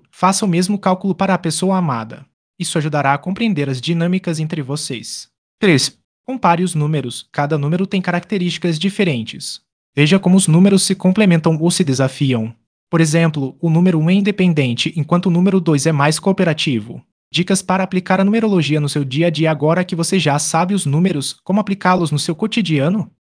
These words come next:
Aqui vão algumas dicas práticas. Um. Converse sobre os números. Falar sobre o que cada número representa pode abrir portas para conversas profundas. Isso pode ajudar a fortalecer a conexão entre vocês. Dois. Planeje datas especiais.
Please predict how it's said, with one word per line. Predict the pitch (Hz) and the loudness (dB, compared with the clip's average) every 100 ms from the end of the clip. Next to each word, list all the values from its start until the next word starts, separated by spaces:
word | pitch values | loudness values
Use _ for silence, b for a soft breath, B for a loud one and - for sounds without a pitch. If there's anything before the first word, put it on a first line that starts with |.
| 170 | -12
Aqui | - 196 | -4 -2
vão | 170 175 | 0 0
algumas | 151 131 143 131 | -2 -4 -4 -4
dicas | 147 165 | -4 -6
práticas. | - 143 135 - 123 - - - | -4 -2 -2 -4 -12 -12 -14 -12
Um. | 123 110 - _ _ _ | -12 -12 -16 _ _ _
Converse | 240 160 175 196 185 | -4 0 0 0 -4
sobre | - 196 220 | -4 -2 -2
os | 170 | -2
números. | 147 165 117 - - _ | -2 -2 -4 -10 -16 _
Falar | 147 135 160 | -2 0 -2
sobre | 156 190 214 | -2 -4 -4
o | |
que | 196 | -4
cada | - 156 147 | -4 -2 0
número | 143 190 180 | 0 0 2
representa | 190 196 180 151 143 | 0 0 -2 -2 -6
pode | 135 - 190 202 | -8 -4 -2 -2
abrir | 165 185 180 | -2 -4 -2
portas | 135 156 156 | -4 -4 -6
para | 180 175 | -6 -6
conversas | 196 143 151 190 170 | -4 -2 -2 -2 -6
profundas. | - 170 - 127 107 98 - - - _ _ _ | -6 -8 -6 -8 -8 -10 -12 -14 -16 _ _ _
Isso | 185 - - | -2 -2 2
pode | 185 185 | 2 2
ajudar | 202 214 147 | 2 2 2
a | 160 | 2
fortalecer | 180 175 175 175 180 | -2 -2 -2 0 -2
a | 170 | 0
conexão | 170 170 - 196 196 | 0 -2 0 2 4
entre | 196 160 | 2 0
vocês. | 120 123 - 117 104 - - _ _ _ | -4 -4 -4 -6 -6 -8 -12 _ _ _
Dois. | 185 135 110 - _ _ _ | 2 4 2 -4 _ _ _
Planeje | 185 175 196 202 | 0 2 2 2
datas | 151 180 202 180 | 2 2 0 -2
especiais. | - 180 180 120 110 - | -4 -4 -2 -2 -4 -8